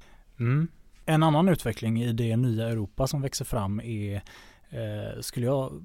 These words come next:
vilja påstå, att sociala frågor har fått en större plats på dagordningen, till exempel med den sociala pelaren, och det har pratats mycket om liksom föräldraförsäkring i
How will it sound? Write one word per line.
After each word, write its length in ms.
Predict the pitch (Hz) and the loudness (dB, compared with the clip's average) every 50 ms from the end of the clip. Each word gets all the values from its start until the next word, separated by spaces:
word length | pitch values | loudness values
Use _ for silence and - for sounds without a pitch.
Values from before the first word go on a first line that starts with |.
| 180 160 | -10 -8
vilja 160 | 147 139 131 123 | -6 -6 -6 -6
påstå, 300 | - 120 107 - - 113 | -6 -8 -8 -6 -8 -8
att 240 | 110 113 - - | -8 -8 -8 -8
sociala 600 | - - - 127 - - 139 123 117 117 123 143 | -10 -8 -6 -4 -4 -2 -2 -2 -2 -2 -2 -4
frågor 360 | - - 165 139 113 104 110 101 | -2 0 0 0 0 0 -2 -4
har 100 | 101 101 | -4 -6
fått 200 | - 104 - 104 | -8 -10 -8 -8
en 60 | 101 | -8
större 240 | - - 104 98 98 | -6 -6 -8 -10 -10
plats 240 | - - 101 - | -10 -12 -12 -12
på 100 | - - | -10 -8
dagordningen, 560 | 113 113 107 107 104 107 101 104 107 104 104 - | -4 -4 -2 -2 -2 -4 -6 -6 -6 -6 -8 -8
till 140 | - 110 | -6 -6
exempel 480 | 110 - - 117 104 98 - - 110 107 | -6 -4 -2 -2 -4 -4 -6 -8 -8 -8
med 160 | 107 107 104 | -8 -8 -8
den 80 | 113 107 | -6 -8
sociala 540 | - - 113 - - 117 113 120 117 117 110 | -6 -6 -6 -4 -2 -2 0 0 0 -2 -2
pelaren, 760 | - - 127 117 110 110 110 104 107 113 113 110 110 110 | -2 -2 -2 -2 -2 -4 -4 -4 -4 -4 -4 -4 -4 -4
och 80 | 110 104 | -4 -6
det 80 | 104 101 | -6 -8
har 100 | 98 95 | -10 -10
pratats 400 | - - 107 104 - 104 - - | -10 -12 -12 -12 -14 -16 -14 -14
mycket 300 | 107 104 - - 107 101 | -14 -14 -14 -14 -14 -12
om 160 | 107 104 101 | -10 -10 -10
liksom 300 | 104 104 - - 110 107 | -10 -12 -14 -14 -16 -16
föräldraförsäkring 1900 | - - 117 113 110 101 95 101 101 101 101 98 101 104 - - - - - - - - - - - - 127 113 104 - - - 110 110 117 113 113 113 113 | -12 -10 -8 -8 -6 -8 -8 -8 -10 -10 -8 -8 -10 -12 -12 -14 -18 -20 -20 -20 -20 -20 -16 -12 -8 -8 -6 -8 -8 -10 -12 -10 -8 -8 -6 -6 -6 -6 -6
i 720 | 113 117 113 113 113 107 104 107 107 107 110 107 117 120 | -8 -8 -8 -8 -8 -8 -8 -10 -10 -10 -10 -10 -12 -12